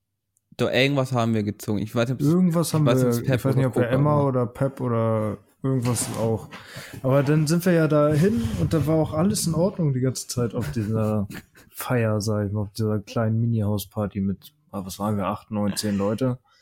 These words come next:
Speaker 1: Also das war wirklich ein Sit-In, weil wir gesagt hatten, wir wollten alle mal wieder was machen.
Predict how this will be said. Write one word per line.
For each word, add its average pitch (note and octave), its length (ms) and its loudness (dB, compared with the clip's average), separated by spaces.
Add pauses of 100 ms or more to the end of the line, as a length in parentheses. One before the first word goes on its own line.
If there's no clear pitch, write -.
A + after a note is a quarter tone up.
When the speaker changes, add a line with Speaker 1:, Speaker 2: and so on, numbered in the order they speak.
Speaker 1:
Also C3+ 160 4
das C#3+ 100 -4
war E3 140 2
wirklich F3 180 2
ein F#3 80 4
Sit-In, E3+ 420 0
weil D3+ 140 2
wir D3 80 2
gesagt C#3+ 280 -2
hatten, - 120 -2
wir C#3 80 0
wollten A2 200 0
alle B2 200 0
mal C3 180 2
wieder B2+ 200 -2
was A#2+ 200 -6
machen. A#2+ 440 -4